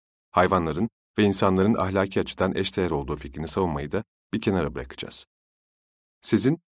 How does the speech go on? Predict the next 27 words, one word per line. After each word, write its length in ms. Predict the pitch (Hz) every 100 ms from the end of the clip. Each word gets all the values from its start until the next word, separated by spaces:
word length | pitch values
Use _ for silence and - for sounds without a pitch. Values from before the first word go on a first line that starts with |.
| -
ve 100 | 113
diğer 160 | 131
herkesin 440 | 139 143 101 90 117
hali 280 | 95 95 98
hazırda 320 | 95 104 113
kabul 220 | 95 78
etmiş 300 | 82 - -
olduğu 320 | 71 69 98
iki 260 | 110 113 135
ilkeye 240 | 113 110
odaklanacağız. 720 | 87 67 65 65 52 - - - _ _ _ -
Sadece 560 | 135 147 139 98 117
ve 100 | 104
sadece 560 | - 120 117 90 110 92
bu 140 | 104 -
iki 220 | - 135
ilkeye 320 | 85 - 65
dayanarak 480 | 80 82 69 82 - _ _
hayvansal 500 | - 101 113 113 151
ürün 180 | 110 87
tüketmenin 580 | 78 - 76 76 78 107 _
meşrulaştırılabilir 880 | 95 95 113 104 95 110 104 92 98
bir 40 | -
şey 160 | 107
olmadığını 380 | 101 78 67 95
göstermeyi 520 | 87 76 82 73 71
umuyoruz. 440 | - - - -